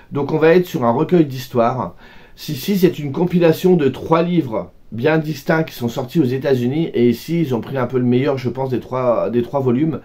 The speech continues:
et en France ils les ont ressortis sous ce, sous un seul, euh, un seul, euh, volet.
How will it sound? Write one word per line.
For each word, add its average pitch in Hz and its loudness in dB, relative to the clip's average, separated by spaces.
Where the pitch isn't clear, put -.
et 120 6
en 110 2
France 147 0
ils 131 -2
les 120 2
ont 120 4
ressortis 123 0
sous - -10
ce, 110 -2
sous 117 -6
un 127 0
seul, 131 -2
euh, 92 -2
un 117 -2
seul, 139 -4
euh, 101 -2
volet. 101 -6